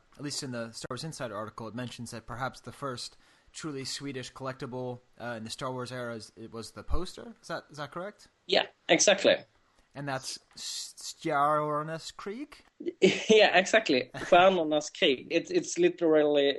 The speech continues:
Speaker 2: translated, so it's, uh, the War of the Stars, uh,
Speaker 1: War of
Speaker 2: Star
Speaker 1: the
Speaker 2: Wars.
Speaker 1: Stars. Okay.
Speaker 2: Yeah.
Speaker 1: And then what, what sets the Swedish poster apart from its, uh, American version?
Speaker 2: <clears throat> Well, it, it's quite a unique poster, uh, worldwide, actually, because it's the only,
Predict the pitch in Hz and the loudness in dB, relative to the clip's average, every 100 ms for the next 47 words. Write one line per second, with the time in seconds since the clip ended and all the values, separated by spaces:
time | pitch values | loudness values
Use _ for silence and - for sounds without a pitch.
0 | - - 143 - 147 143 127 117 147 147 | 0 4 4 6 6 6 0 -8 0 6
1 | 139 131 - - - - 151 147 143 135 | 6 6 -4 -12 -10 -2 4 8 8 8
2 | 135 131 - - - 156 151 160 185 165 | 4 2 0 -6 -6 2 8 12 12 12
3 | 165 156 - 143 - 151 135 117 117 117 | 12 10 6 -2 4 8 10 10 6 4
4 | - - 113 110 - 160 135 123 110 - | -6 -8 -6 0 8 10 10 6 4 -8
5 | - _ _ - 147 151 135 - - _ | -18 _ _ -10 -6 4 4 4 -8 _
6 | _ _ 143 170 165 190 156 190 - 190 | _ _ -10 -6 -2 -2 -4 -8 -6 -6
7 | 165 - 156 139 - 170 151 - 135 127 | -6 -8 -8 -8 -6 -8 -8 -6 -6 -6
8 | 127 120 - 123 120 - 123 117 - 120 | -8 -10 -8 -8 -8 -10 -10 -10 -10 -10
9 | 104 117 131 131 107 95 90 87 85 _ | -8 -6 -4 -6 -8 -14 -14 -16 -20 _
10 | _ _ _ _ _ - 175 165 - 175 | _ _ _ _ _ 0 6 6 10 10
11 | 202 208 202 202 196 - - 226 - 185 | 8 6 4 2 -4 -8 0 2 4 4
12 | 165 147 151 147 - 143 139 135 123 127 | 4 6 6 4 4 4 4 2 4 4
13 | 135 - 143 160 156 139 143 160 151 104 | 4 4 8 10 10 8 8 8 6 4
14 | 104 - 123 131 135 139 151 175 165 - | 0 -2 2 2 2 4 4 4 0 0
15 | 170 170 180 180 160 151 139 | 2 6 6 6 6 6 4